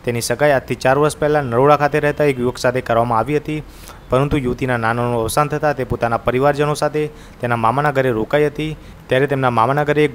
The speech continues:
ભુવા આવ્યો હતો અને તેમને જણાવ્યું હતું કે તમારી ભાણકીમાં કોઈનો વાસ છે, માટે વિધિ કરાવવી પડશે. જેથી આ યુવતીના મામાએ તેના માતા પિતાને આની વાત કરી હતી અને એક મહિના પછી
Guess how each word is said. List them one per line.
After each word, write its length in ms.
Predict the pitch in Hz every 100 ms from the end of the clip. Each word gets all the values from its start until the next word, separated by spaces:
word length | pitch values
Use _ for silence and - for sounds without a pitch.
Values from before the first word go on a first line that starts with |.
| 110
ભુવા 220 | 120 113
આવ્યો 260 | 113 147 147
હતો 160 | 156
અને 120 | 139
તેમને 300 | 123 120 117
જણાવ્યું 440 | 110 110 131 151 147
હતું 120 | 156
કે 80 | 147
તમારી 320 | 120 117 117 -
ભાણકીમાં 560 | 110 117 147 151 151 -
કોઈનો 260 | 127 120 104
વાસ 240 | 123 131 -
છે, 120 | 151 151 - - - - -
માટે 240 | 120 131
વિધિ 220 | 117 117 113
કરાવવી 360 | 113 123 143
પડશે. 280 | 147 139 151 156 - - 117
જેથી 240 | 120 123 143
આ 60 |
યુવતીના 340 | 127 120 131 123
મામાએ 380 | 117 120 143 151 151
તેના 180 | 131 117
માતા 300 | 117 131 139
પિતાને 260 | 151 151 139
આની 220 | 131 110
વાત 180 | 117 -
કરી 240 | 120 135 147
હતી 260 | - 156 135
અને 180 | 123 120
એક 100 | 123
મહિના 240 | 117 139
પછી 340 | - 147 151